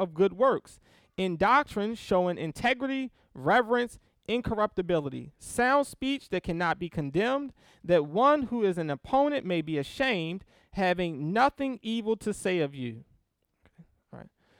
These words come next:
Live as an example. Have good works, so that when you debate with people on Facebook,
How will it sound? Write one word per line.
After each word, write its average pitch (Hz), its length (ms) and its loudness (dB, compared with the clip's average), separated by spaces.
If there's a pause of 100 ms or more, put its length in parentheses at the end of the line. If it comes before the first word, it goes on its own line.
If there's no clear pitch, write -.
(800)
Live 262 360 6
as 311 180 10
an 294 80 4
example. 226 720 0 (600)
Have 285 440 4
good 277 220 2
works, 254 420 6 (220)
so 262 240 8
that 254 300 6 (240)
when 302 360 2
you 339 140 6
debate 302 380 8
with 311 140 2
people 311 380 4
on 285 180 8
Facebook, 277 680 6